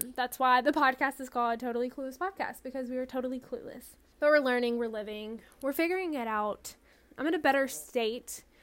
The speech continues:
now than where I was in twenty twenty. Like, I, I know more of what I want, and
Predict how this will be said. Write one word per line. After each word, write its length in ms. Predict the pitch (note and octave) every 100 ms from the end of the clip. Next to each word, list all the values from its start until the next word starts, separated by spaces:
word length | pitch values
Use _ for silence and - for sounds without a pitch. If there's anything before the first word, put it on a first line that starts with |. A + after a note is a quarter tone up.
| - -
now 340 | C4 C4+ C4
than 400 | B3+ B3+ B3 B3 B3 - - _ _ _ _ -
where 180 | B3+
I 40 | B3+
was 240 | B3+ B3+
in 220 | C4 B3
twenty 280 | B3 C4 B3
twenty. 520 | B3 B3+ A#3+ A#3+ A#3+ A3+ -
Like, 220 | A3 A3
I, 280 | G3+ G3+ A3 -
I 100 | A#3+
know 520 | A#3 A3+ A3 A3+ A#3 - - - _
more 260 | A3+ G#3+ A3+
of 120 | A#3+
what 180 | A#3+ B3
I 120 | A#3+
want, 640 | A#3 A#3 A#3 A#3 - - - - - -
and 580 | A3+ A3 A3 A3 A3+